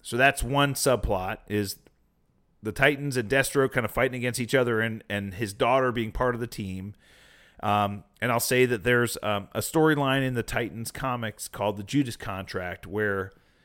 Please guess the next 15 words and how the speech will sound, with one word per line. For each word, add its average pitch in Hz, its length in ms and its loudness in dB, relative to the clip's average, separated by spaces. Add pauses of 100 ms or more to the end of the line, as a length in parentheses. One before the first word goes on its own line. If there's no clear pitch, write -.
(180)
somebody 143 440 0
joins 127 460 -2
the 123 80 -8
team 117 420 -6
and 110 120 -6
kind 113 220 -2
of 107 240 -4
undermines 117 580 0
them 117 120 -4
from 107 180 -6
inside, 98 640 -2
and 101 140 -8
that's 98 180 -8
kind 104 180 -6
of 95 200 -10